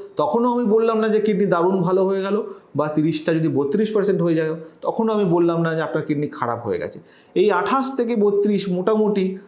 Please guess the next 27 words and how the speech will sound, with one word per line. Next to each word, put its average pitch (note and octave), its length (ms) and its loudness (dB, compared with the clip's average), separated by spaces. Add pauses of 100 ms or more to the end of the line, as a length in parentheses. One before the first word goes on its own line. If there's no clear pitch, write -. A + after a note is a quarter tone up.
(120)
একই A#3 380 0
জায়গায় E3 440 2
কিডনি D#3+ 260 -2
ফাংশনটা D3+ 560 -4
এই D3 80 -2
ক্রনিক C#3+ 380 -2
কিডনি C#3 200 -2
ডিজিজ C3+ 260 -2
পেশেন্টদের C3 380 -4
যদি B2+ 180 -2
রেখে A#2+ 260 -2
দেওয়া D#3+ 220 0
যায়, D3+ 320 -4 (260)
তাহলে C#3+ 480 -2 (380)
overall G3+ 760 2 (580)
চান্স F#3+ 540 0
বেশি F3 680 2 (140)
যে E3 340 0
in F#3 280 -2
future E3+ 480 0 (800)
ক্রিয়েটিনিন D#3 640 0
বেড়ে C#3 240 0
আপনার C3+ 460 -4
ডায়ালিসিসের B2 580 -4 (100)
প্রয়োজন B2 360 -2
হবে G#2+ 300 -8
না। G2+ 80 -14